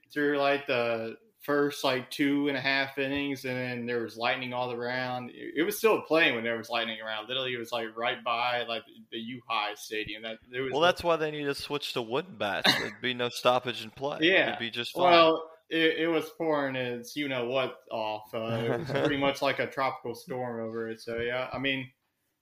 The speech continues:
Speaker 1: yeah, the series didn't go in our, the Tigers' favor. I mean, you gotta give credit to Ole Miss pretty much. Uh, they're looking like
Speaker 2: They caught fire at the right
Speaker 1: they
Speaker 2: time.
Speaker 1: caught fire at the right time, and I think, uh, they're definitely gonna be a lock, uh, for the postseason.
Speaker 2: Yeah,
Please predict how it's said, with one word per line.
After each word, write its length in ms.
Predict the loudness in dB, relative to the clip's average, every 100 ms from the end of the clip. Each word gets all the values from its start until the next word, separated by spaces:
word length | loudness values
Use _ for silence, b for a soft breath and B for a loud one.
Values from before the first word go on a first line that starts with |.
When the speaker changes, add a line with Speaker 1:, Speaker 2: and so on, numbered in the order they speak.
| _
Speaker 1:
yeah, 260 | 4 6 6
the 80 | 4
series 500 | 4 8 10 8 6
didn't 220 | 2 4
go 240 | 4 4 4
in 320 | 2 0 0
our, 260 | 0 0
the 80 | -4
Tigers' 480 | 0 2 4 0 -4
favor. 380 | 0 2 2 0
I 100 | 0
mean, 160 | -2
you 60 | -2
gotta 160 | -2 -2
give 180 | -6
credit 280 | -2 -2 -2
to 60 | -4
Ole 260 | -4 -4 -4
Miss 300 | -6 -8 -10
pretty 300 | -12 -10 -10
much. 420 | -10 -10 -12 -18 -12
Uh, 120 | -10 -6
they're 140 | -6
looking 300 | -6 -10 -12
like 320 | -8 -8 -4
Speaker 2:
They 80 | -2
caught 280 | 4 4 4
fire 280 | 0 2 0
at 100 | -2
the 80 | -4
right 160 | -2
Speaker 1:
they 60 | 0
Speaker 2:
time. 80 | 4
Speaker 1:
caught 180 | 2 4
fire 120 | 0
at 80 | 2
the 60 |
right 200 | 0 0
time, 320 | -2 -4 -4 -2
and 120 | -4
I 60 | -4
think, 260 | -8 -8 -6
uh, 300 | -6 -6 -8 -6
they're 100 | -8
definitely 360 | -6 -10 -12
gonna 120 | -14 -10
be 140 | -8
a 80 | -6
lock, 380 | -4 -4 -6 -10
uh, 120 | -18 -18
for 60 | -20
the 200 | -16 -12
postseason. 480 | -12 -12 -14 -14 -20 _ _ _ _ _ _ _ _ -8
Speaker 2:
Yeah, 140 | -6